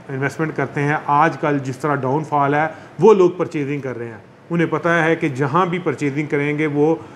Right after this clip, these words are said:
existing price, जो उसकी market price है या जो उसकी face value है property की, वो उसकी हाफ पे इस वक्त purchase करेंगे। क्यों? कि इस वक्त market में buyer नहीं है और उनकी monopoly है ख़रीदार की।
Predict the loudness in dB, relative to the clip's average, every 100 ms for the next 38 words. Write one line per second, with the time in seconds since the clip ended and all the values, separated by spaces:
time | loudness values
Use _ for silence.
0 | -20 -20 -10 -2 0 2 0 0 2 0
1 | 4 6 6 4 -4 -6 -6 -2 -2 0
2 | -4 -2 -2 -2 -2 -2 -2 -4 -6 -6
3 | 2 2 4 0 0 0 0 -2 -4 -8
4 | -20 -6 -2 0 0 -2 -2 0 2 0
5 | -2 -6 -8 -8 -16 0 4 4 4 2
6 | 2 0 -4 -6 -6 -8 -4 -4 -2 -2
7 | -2 -4 -2 0 0 -4 -4 0 2 0
8 | -2 0 -2 -2 -2 -2 -2 0 0 2
9 | 2 2 0 0 -2 -2 -4 -2 -2 -2
10 | -2 -2 0 2 2 0 -8 -8 -4 0
11 | 2 2 -2 -8